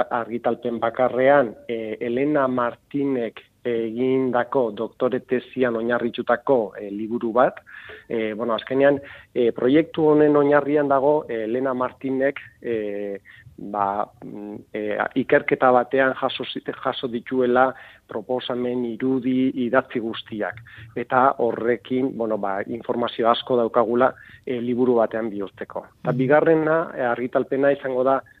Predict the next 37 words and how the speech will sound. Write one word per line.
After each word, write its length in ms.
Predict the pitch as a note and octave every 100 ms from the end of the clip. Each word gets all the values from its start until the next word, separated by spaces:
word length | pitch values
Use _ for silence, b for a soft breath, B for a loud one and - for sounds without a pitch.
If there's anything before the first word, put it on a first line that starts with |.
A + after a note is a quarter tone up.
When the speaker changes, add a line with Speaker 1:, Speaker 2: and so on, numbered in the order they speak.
| -
Speaker 1:
aldizkari 560 | G#2+ A2+ C3 - B2+ A#2+
gisa, 400 | C3+ - D#3 - -
eh, 560 | A#2 G#2 G2+ G2+ G2+ G#2
motxagoa, 720 | A#2+ - - G#2 F#2+ C3+ F3
esango 280 | - B2 A#2
dut 80 | A2+
hori, 240 | A2+ C3 B2 B B -
bueno, 200 | A#2+ G2
ba, 100 | G2+
divulgatiboagoa 1200 | A2 A#2 B2 A#2+ - G#2 A2+ A2+ A2+ A2+ B2+ C3
izango 320 | B2+ C3+ C3
da, 220 | C#3 E3 - B _ -
ba, 160 | G#2+
bueno, 200 | F#2+ G2 -
jendeak 380 | A2+ A2 A2+ A#2
ere 180 | A2+
ezagutu 500 | A2+ - G#2+ G#2 -
dezan, 320 | G#2 F#2+ - F#2
eh? 460 | - _ - C3
Speaker 2:
Mhm. 140 | C#3+ E3+
Eta, 180 | C#3+ C#3
Speaker 1:
Bai, 140 | D3+ -
Speaker 2:
eta 180 | F#3 D#3+
Speaker 1:
bai, 60 |
Speaker 2:
gero 160 | E3+ F#3
Speaker 1:
bai. 60 | -
Speaker 2:
pastelari 500 | E3+ - G3 G3 G3+
ginda 260 | G3 F#3+ F3+
jartzeko, 600 | G3 F3 F#3+ A#3 B3 C4+ B B
irailaren, 640 | F3 E3+ F3 F#3+ F#3+ F#3 E3+
eh, 220 | D#3+ D#3
hogeita 400 | D3+ F3 F#3 F#3
batean 560 | E3+ E3 F3 F#3 A3 F3+
izango 340 | D3+ F3 E3
da 320 | F3+ G#3+ A#3 B B B -
Oteizaren 560 | D3 E3 - E3 D#3+
obra, 360 | E3 E3 E3+